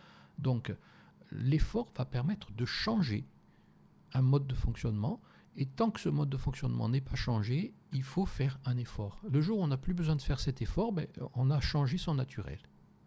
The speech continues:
D'accord ? Donc, l'effort a besoin, le, le, le, le changement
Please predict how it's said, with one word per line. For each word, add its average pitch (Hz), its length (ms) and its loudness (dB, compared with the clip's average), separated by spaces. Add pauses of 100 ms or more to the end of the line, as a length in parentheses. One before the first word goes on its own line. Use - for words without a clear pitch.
(160)
D'accord ? 220 260 -6 (300)
Donc, 127 280 0
l'effort 175 320 0
a 143 60 0
besoin, 120 280 -2
le, 117 160 -4
le, 113 140 -6
le, 110 200 -6 (260)
le 131 80 0
changement 156 460 -2